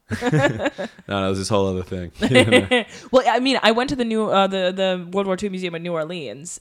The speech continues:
Speaker 1: um, and it's just mostly Japan versus America, which makes, which makes sense just because, like, that's, like, Pearl Harbor and Hiroshima and all that.
Speaker 2: Yeah.
Speaker 1: But it's just crazy how you as a European come there and you're like,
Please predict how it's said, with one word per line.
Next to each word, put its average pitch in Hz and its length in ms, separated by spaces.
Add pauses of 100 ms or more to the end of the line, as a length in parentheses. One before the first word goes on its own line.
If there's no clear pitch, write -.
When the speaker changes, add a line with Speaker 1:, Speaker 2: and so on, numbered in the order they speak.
Speaker 1:
um, 139 480 (720)
and 180 100
it's - 140
just 160 160
mostly 135 400
Japan 113 320
versus 127 180
America, 127 340
which 277 160
makes, 285 240
which 208 220
makes 190 160
sense 170 260
just 151 140
because, 143 240
like, 123 300
that's, 143 280 (220)
like, 151 160
Pearl 160 160
Harbor 143 380
and 131 80
Hiroshima 139 340
and 127 100
all 127 120
that. 113 400
Speaker 2:
Yeah. 110 240 (200)
Speaker 1:
But 175 120
it's 165 80
just 165 180
crazy 170 380
how 151 160
you 156 200
as 151 80
a 156 60
European 147 340
come 156 160
there 131 120
and 139 100
you're 135 80
like, 127 180